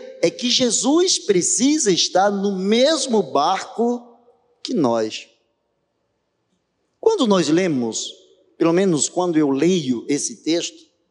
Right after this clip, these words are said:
me dá a impressão de que aqueles homens estavam sozinhos dentro do mar. Mas naquele mar, naquele lago de Tiberíades, com certeza muitos outros barcos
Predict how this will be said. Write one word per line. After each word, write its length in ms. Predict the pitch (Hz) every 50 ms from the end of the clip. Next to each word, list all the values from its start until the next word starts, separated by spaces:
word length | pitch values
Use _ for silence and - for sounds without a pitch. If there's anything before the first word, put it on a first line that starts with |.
| _ _ _ _ _ _
me 120 | - 330 330
dá 120 | 247 254
a 60 | 269
impressão 580 | 277 254 - 220 190 175 - - - 247 262 247
de 100 | 202 202
que 160 | - - 247
aqueles 340 | 240 226 - 240 226 214 180
homens 300 | 220 233 247 247 233 220
estavam 320 | - - 240 240 226 233
sozinhos 760 | 220 - 277 254 233 190 220 240 247 247 214 175 151 143 -
dentro 400 | - - 190 202 202 202 - 214
do 120 | 208 214 196
mar. 360 | 175 170 175 180 175 - - - - _ _ _ _ _ _ _ _ _ _ _ _ _ _ _ _ _
Mas 300 | - 285 311 294 277 226
naquele 380 | 247 226 - - 285 269 233 208
mar, 320 | 170 170 196 233 240 220
naquele 360 | 202 180 - - 226 196 180
lago 440 | 165 160 170 196 226 233 214 175 160
de 100 | 143 135
Tiberíades, 720 | - - 185 175 160 156 143 170 220 254 226 160 151 -
com 160 | - - 370 370
certeza 560 | - - 190 175 - - 214 247 247 202 202
muitos 560 | 185 175 185 220 285 330 359 - - 190 156
outros 420 | 180 208 233 214 214 180 151 123
barcos 540 | 117 123 131 151 196 233 226 - - 165 -